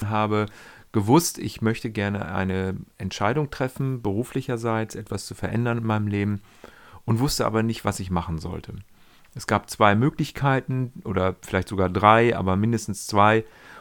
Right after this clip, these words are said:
Und ich habe nicht genau gewusst, welche Möglichkeit die beste ist für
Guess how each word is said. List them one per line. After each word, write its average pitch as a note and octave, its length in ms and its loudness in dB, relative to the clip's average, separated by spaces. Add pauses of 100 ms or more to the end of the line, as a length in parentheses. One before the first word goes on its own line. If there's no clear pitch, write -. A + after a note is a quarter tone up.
(200)
Und G#2 460 4
ich G#2 200 -2
habe G#2 560 4
nicht G#2+ 220 2
genau G2 280 4
gewusst, F#2+ 380 -2
welche G2 240 2
Möglichkeit F#2 600 -2
die F#2+ 60 -2
beste F2+ 340 -2
ist - 360 -8
für F#2 640 0